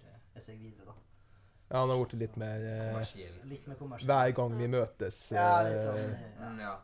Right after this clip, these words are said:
Speaker 1: Så
Speaker 3: Ja.
Speaker 1: Johnny er
Speaker 3: Men altså,
Speaker 1: mer
Speaker 3: for all del, det er jo, det er jo sånn man må tilpasse seg markedet for
Speaker 1: Ja.
Speaker 3: at man skal
Speaker 2: Ja, men
Speaker 3: tjene til livet.
Speaker 2: syttién grader nord og
Speaker 3: Ja, det er jo, det var
Speaker 1: Er,
Speaker 3: jo
Speaker 1: er med der også?
Speaker 3: Ja, han var med der.
Speaker 1: Hvor mange som er med der?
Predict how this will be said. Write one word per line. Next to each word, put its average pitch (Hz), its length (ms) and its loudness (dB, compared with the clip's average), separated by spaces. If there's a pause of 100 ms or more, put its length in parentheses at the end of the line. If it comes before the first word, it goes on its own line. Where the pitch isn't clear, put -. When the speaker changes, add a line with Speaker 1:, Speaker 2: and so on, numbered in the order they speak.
(160)
Speaker 1:
Så - 80 -14
Speaker 3:
Ja. 104 140 -8
Speaker 1:
Johnny 101 260 -14
er 87 100 -16
Speaker 3:
Men 117 100 -10
altså, 117 180 -6
Speaker 1:
mer 101 60 -12
Speaker 3:
for 107 100 -6
all 110 160 -6
del, 110 120 -8
det 107 80 -8
er 98 140 -8
jo, 110 520 -12 (500)
det 98 80 -18
er - 20 -16
jo 95 60 -16 (120)
sånn 98 100 -16
man 92 120 -16
må 98 340 -14
tilpasse 90 280 -16
seg 92 100 -14
markedet 85 380 -18
for - 80 -16
Speaker 1:
Ja. 113 80 -8
Speaker 3:
at - 200 -18
man 90 80 -20
skal - 160 -8
Speaker 2:
Ja, 123 60 -2
men 104 220 -8 (560)
Speaker 3:
tjene 90 280 -14
til 85 100 -18
livet. 85 140 -14
Speaker 2:
syttién 113 480 0
grader 113 240 0
nord 110 380 -2
og 113 240 -2 (420)
Speaker 3:
Ja, - 60 -18
det - 100 -14
er 76 140 -12
jo, 80 140 -14
det 101 120 -10
var 95 80 -6
Speaker 1:
Er, 120 120 -6
Speaker 3:
jo 98 160 -10
Speaker 1:
er 147 120 -4
med 131 140 -10
der 123 120 -6
også? - 140 -10 (240)
Speaker 3:
Ja, - 80 -6
han 127 140 -2
var - 100 -2
med 123 80 -8
der. 139 140 -4
Speaker 1:
Hvor 135 160 -14
mange 135 340 -6
som 147 100 -12
er 139 120 -8
med 120 100 -10
der? - 160 -6